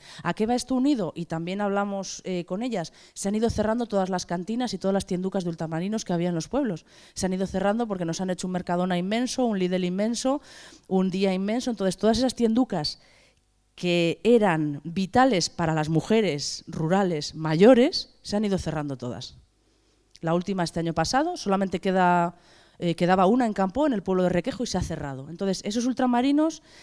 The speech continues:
ya no existen, estas personas ya no pueden comprar ahí, entonces para ellas es un problema añadido, ¿no? ¿Y ahora qué hacemos? Tengo que ir una vez a la semana,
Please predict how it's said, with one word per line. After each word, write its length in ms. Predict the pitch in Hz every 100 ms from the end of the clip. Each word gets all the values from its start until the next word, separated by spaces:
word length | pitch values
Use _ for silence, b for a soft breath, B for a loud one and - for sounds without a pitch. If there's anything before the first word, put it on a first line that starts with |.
| B B
ya 380 | 165 214 269 -
no 180 | - 196
existen, 500 | 226 - 262 - 294 233
estas 260 | - 233
personas 500 | - 202 233 233 196
ya 240 | 208 233 190
no 180 | 190 202
pueden 220 | 240 247
comprar 320 | 247 226 226
ahí, 220 | 220 269
entonces 420 | 208 202 214 254 -
para 220 | 190 185
ellas 200 | 240 240
es 100 | 233
un 120 | 240
problema 380 | 190 185 214 202
añadido, 440 | 180 156 147 139
¿no? 160 | 185 262
¿Y 80 | 214
ahora 180 | 190
qué 100 | 180
hacemos? 420 | 170 160 139 139 -
Tengo 180 | 185
que 140 | 175 175
ir 40 |
una 120 | 180
vez 160 | 165 165
a 40 |
la 80 | 170
semana, 480 | 165 240 277 269 269